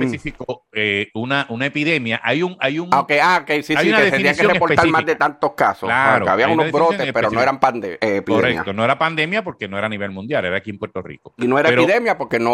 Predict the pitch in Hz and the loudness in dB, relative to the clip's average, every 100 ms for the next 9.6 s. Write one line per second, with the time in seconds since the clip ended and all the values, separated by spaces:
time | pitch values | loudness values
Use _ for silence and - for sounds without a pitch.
0 | 127 139 135 135 160 143 170 233 240 185 | 2 2 2 4 6 6 6 6 4 2
1 | 160 147 147 185 180 214 240 185 151 - | 2 2 2 0 0 0 0 2 0 0
2 | 123 110 117 131 147 156 156 160 156 160 | -2 0 -2 -6 -8 -4 -4 -4 -6 -2
3 | 214 151 147 120 - - 143 220 247 180 | -2 -2 -4 -8 -10 -6 0 2 4 4
4 | 143 - - 101 113 110 - 92 98 156 | 4 0 -12 -10 -8 -6 -4 0 2 2
5 | 160 _ _ _ _ 135 147 156 156 170 | 0 _ _ _ _ -4 -4 -4 -2 0
6 | 143 90 - 95 117 104 - 120 - 139 | 0 -4 -12 -6 -6 -8 -12 -10 -4 -4
7 | 156 214 226 214 156 95 95 95 95 95 | 0 0 2 0 -2 -4 -8 -8 -6 -6
8 | 95 208 214 85 85 92 101 - 110 98 | -6 -6 -8 -10 -12 -8 -8 -6 -6 -6
9 | 87 101 85 73 71 | -8 -10 -10 -14 -16